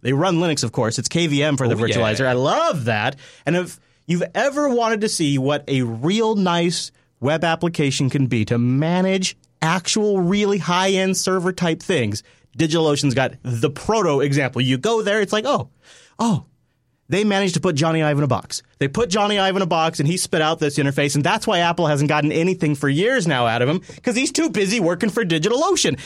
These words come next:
Speaker 1: It's the only thing that makes sense. Plus, their A P I is built for humans. They really did something good here, and there's so much crazy great open source built around that. Go check 'em out. Digital ocean dot com. Just use a promo code from us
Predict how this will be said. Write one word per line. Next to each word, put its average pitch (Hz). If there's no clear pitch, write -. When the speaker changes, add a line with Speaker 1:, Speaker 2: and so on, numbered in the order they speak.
Speaker 1:
It's 381
the 262
only 294
thing 247
that 233
makes 196
sense. 135
Plus, 180
their 165
A 175
P 190
I 156
is 139
built 143
for 147
humans. 113
They 123
really 175
did 151
something 127
good 139
here, 160
and 123
there's 113
so 160
much 151
crazy 123
great 113
open 120
source 107
built 107
around 98
that. -
Go 101
check 101
'em 104
out. 95
Digital 117
ocean 120
dot 127
com. 139
Just 139
use 170
a 156
promo 185
code -
from 196
us -